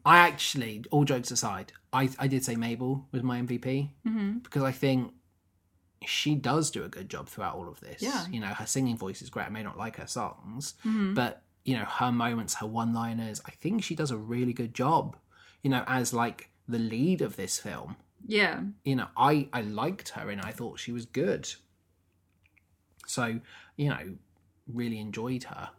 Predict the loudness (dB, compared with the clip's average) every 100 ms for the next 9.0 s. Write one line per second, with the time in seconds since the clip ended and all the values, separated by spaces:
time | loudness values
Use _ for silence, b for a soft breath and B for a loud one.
0 | _ -4 4 6 8 6 6 6 4 2
1 | -2 -2 -4 -6 -6 -4 -4 -8 -8 -6
2 | -6 -4 -8 -12 -12 -10 -6 -4 -2 -4
3 | -4 -4 -4 -10 _ _ _ _ _ _
4 | _ _ _ 2 2 2 0 -2 -4 -8
5 | -10 -14 -10 -10 -8 -8 -8 -8 -10 -14
6 | -12 2 2 4 2 2 0 -4 -4 -2
7 | -2 -2 -6 -8 -8 -8 -8 -8 -8 -8
8 | -12 -12 -10 -8 -10 -10 -6 -4 -4 -8